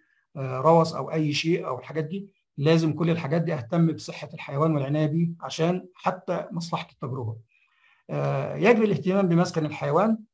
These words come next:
لازم أوفر له الماء، الغذاء، النظافة، التخلص من الفضلات، الرعاية الصحية. الرعاية الصحية طبعا يفضل يكون في بيت الحيوان، آه، طبيب بيطري متفرغ لبيت الحيوان فقط،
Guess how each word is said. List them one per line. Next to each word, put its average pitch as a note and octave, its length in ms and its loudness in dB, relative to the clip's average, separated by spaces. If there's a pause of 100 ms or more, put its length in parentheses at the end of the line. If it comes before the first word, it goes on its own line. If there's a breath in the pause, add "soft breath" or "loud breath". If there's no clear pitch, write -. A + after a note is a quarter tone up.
لازم D3+ 300 4
أوفر D3 300 2
له C#3 80 0
الماء، D3 420 0 (320)
الغذاء، D3 440 2
النظافة، D#3 540 0
التخلص E3 500 2
من D#3 60 2
الفضلات، D3 500 0
الرعاية C#3 180 2
الصحية. D#3+ 520 0 (680)
الرعاية E3 160 2
الصحية E3+ 300 0
طبعا E3 300 6
يفضل D3 340 0
يكون D3+ 380 2
في C#3+ 140 -10
بيت D#3+ 160 -2
الحيوان، E3 640 0 (520)
آه، C#3+ 340 -2
طبيب D3 380 2
بيطري F#3 320 2
متفرغ E3+ 640 -2
لبيت D#3+ 180 -8
الحيوان - 260 -8
فقط، - 280 -6